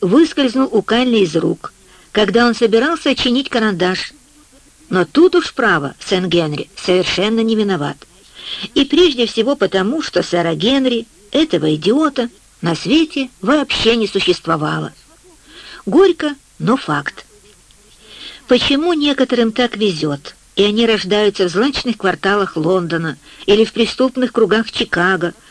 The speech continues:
где убийства и выстрелы в трущобах вполне заурядное дело? Между тем, как он, Калли невольно оторвал взгляд от кровавого пятна и выглянул в окно.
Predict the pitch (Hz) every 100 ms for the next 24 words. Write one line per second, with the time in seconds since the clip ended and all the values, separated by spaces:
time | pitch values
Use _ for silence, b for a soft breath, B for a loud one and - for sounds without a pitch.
0 | B 170 185 175 160 285 277 - 240 233
1 | 180 202 - 175 175 165 160 165 - 330
2 | 269 269 B B - 180 180 214 180 175
3 | 175 175 143 160 143 156 147 - _ _
4 | _ _ _ B B B B 160 185 165
5 | 196 214 208 180 160 151 269 269 196 214
6 | _ _ _ _ _ _ - 269 320 226
7 | 151 151 147 302 285 262 - 165 165 147
8 | 139 185 302 208 - 170 170 175 165 160
9 | 156 151 190 285 269 b b - 165 190
10 | 196 196 185 165 - 139